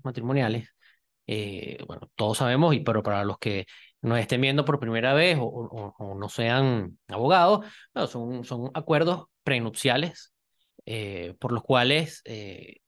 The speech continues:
ya también hemos, hemos hablado de eso, de que parece ser que frustran la formación de esta comunidad conyugal en relación a los bienes. Eh, y bueno, la verdad yo lo veo incluso como un régimen administrativo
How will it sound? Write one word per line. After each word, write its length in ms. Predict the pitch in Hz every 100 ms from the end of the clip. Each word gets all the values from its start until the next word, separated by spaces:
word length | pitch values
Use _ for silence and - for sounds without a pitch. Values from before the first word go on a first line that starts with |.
| _ _ _ -
ya 160 | 110
también 300 | 104 123 127
hemos, 280 | 131 135 123
hemos 240 | 117 123
hablado 220 | 127 113 117
de 80 |
eso, 140 | 120 175
de 100 | 135
que 180 | 113 -
parece 300 | - 120 117
ser 160 | 131 139
que 120 | 160
frustran 520 | 156 196 214 135 104 - _ _ _
la 300 | 123 139 160
formación 520 | 151 156 131 139 127
de 320 | 139 156 156 - _ _ -
esta 640 | 117 - 143 135 107 -
comunidad 500 | - 139 131 131 120
conyugal 560 | 131 135 123 151 135 - _ _ _ _
en 100 | 117
relación 460 | 110 117 143 165 165
a 100 | -
los 140 | 110 104
bienes. 600 | 139 120 95 - - _ _ _ _ _ _ _
Eh, 380 | 110 104 104 101 98 - - -
y 120 | 175 202
bueno, 400 | 165 202 123 82 - - -
la 220 | 139 135
verdad 260 | 131 135
yo 120 | 139 165
lo 140 | 180
veo 120 | 180
incluso 380 | 175 175 165 175
como 160 | 151 127
un 120 | 127
régimen 800 | 127 143 139 160 160 127 104 - _
administrativo 1160 | - 110 113 113 - 110 120 120 135 143 113 -